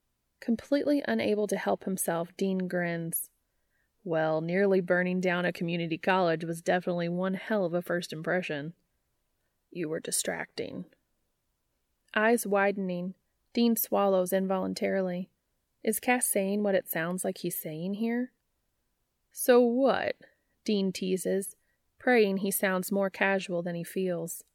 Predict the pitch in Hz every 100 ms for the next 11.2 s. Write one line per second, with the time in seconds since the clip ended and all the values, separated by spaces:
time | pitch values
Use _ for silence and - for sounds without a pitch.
0 | _ _ _ _ 190 151 151 - 170 165
1 | 170 - 170 170 170 170 175 170 180 180
2 | - 165 160 175 185 165 156 151 160 151
3 | 165 165 160 160 170 147 - 165 190 214
4 | 240 _ _ _ _ _ _ _ _ _
5 | _ _ _ _ _ _ _ _ 262 262
6 | - - 285 247 208 214 185 - - 196
7 | 202 - 202 196 - 180 - 202 190 190
8 | 180 175 - _ _ _ _ _ - 208
9 | 220 - 220 - - 240 - 247 226 -
10 | 226 220 202 196 175 190 - - 185 170
11 | 165 165